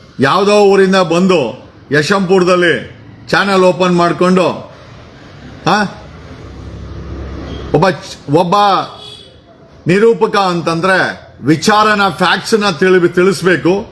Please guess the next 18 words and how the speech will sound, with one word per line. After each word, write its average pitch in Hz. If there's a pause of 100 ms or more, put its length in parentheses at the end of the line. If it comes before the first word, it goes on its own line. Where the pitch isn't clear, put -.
(1900)
ಅದನ್ನ 190
ಡಿಸಿಷನ್ 208
ಮಾಡಕ್ಕೆ 196
ಜನರ 190
ಮೇಲೆ 202
ಬೀಳ್ಬೇಕು. 160 (840)
But 180
ಈ 214
ವ್ಯಕ್ತಿ 202 (640)
so 208 (200)
called 190 (880)
ರಾಕೇಶ್ 196
ಶೆಟ್ಟಿ 202 (480)
ಸ್ವಯಂ 202
ಘೋಷಿತ 202 (2500)
ಯಾವುದೇ 220
ವ್ಯಕ್ತಿ 214
ಆಗಿರ್ಲಿ, 170